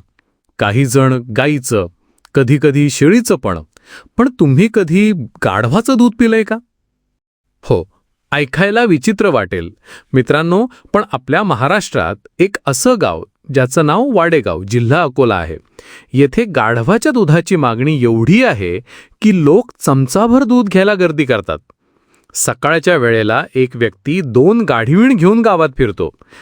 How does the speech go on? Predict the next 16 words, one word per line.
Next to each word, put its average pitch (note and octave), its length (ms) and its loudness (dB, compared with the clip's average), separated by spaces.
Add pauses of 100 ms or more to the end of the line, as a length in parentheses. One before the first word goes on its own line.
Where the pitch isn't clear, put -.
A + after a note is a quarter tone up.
(140)
हातात C3 420 -4
एक C3+ 140 -2
लहान A#2 360 0
भांडं C3+ 400 0 (280)
आणि C3 280 0
तोंडातून D3 400 0
आवाज, E3 360 -2 (420)
"गाढवीचं A#2 500 0
दूध C3 200 0
घ्या, B2 360 0 (360)
गाढवीचं A#2 540 0
दूध." B2+ 340 2 (580)
आणि F3 160 4 (140)
ऐकताच C#3+ 640 -4
नागरिकांची E3+ 800 0
गर्दी D#3+ 600 0